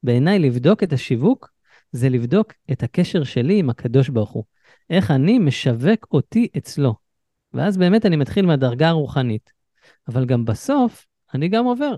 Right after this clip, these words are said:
אולי אני צריך לשנות את המסר, אולי זה לא מספיק מובן, אולי, גם לשם אני מגיע, אבל באמת אני גם מתחיל מהדרגות הרוחניות, חז"ל אומרים, אה, ייסורים באים על האדם, יפשפש במעשיו, כלומר, משהו לא מצליח, משהו,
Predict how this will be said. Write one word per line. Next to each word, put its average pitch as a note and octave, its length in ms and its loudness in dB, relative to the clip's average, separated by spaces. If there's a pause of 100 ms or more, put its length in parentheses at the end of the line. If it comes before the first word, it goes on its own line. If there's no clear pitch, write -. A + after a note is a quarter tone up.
(120)
אולי C#3+ 140 -2
אני A3 100 -2
צריך A3 200 -8
לשנות C#3+ 420 -4
את B2+ 140 -8
המסר, A#2 600 -4 (420)
אולי C3+ 200 2
זה D3 120 2
לא D3+ 80 2
מספיק D3 360 -4
מובן, A#2+ 480 0 (200)
אולי, C3 200 -8 (260)
גם G3 240 0
לשם B3 340 0
אני G3+ 140 0
מגיע, C#3 400 -2
אבל D3+ 260 -4 (180)
באמת E3+ 300 -6
אני D#3+ 160 -2
גם E3+ 280 -2 (220)
מתחיל E3+ 320 -6
מהדרגות C3+ 460 -2
הרוחניות, C#3 640 -2
חז"ל C#3+ 340 -4
אומרים, D3+ 300 -4 (640)
אה, C3 200 -4
ייסורים D#3 500 -2
באים E3+ 260 0
על D#3 120 0
האדם, C#3+ 500 -2 (340)
יפשפש C#3 760 -6
במעשיו, D#3 500 -2
כלומר, B2 220 -4
משהו G#3 320 -4
לא F#3+ 100 0
מצליח, D#3+ 480 -4
משהו, F3 360 -4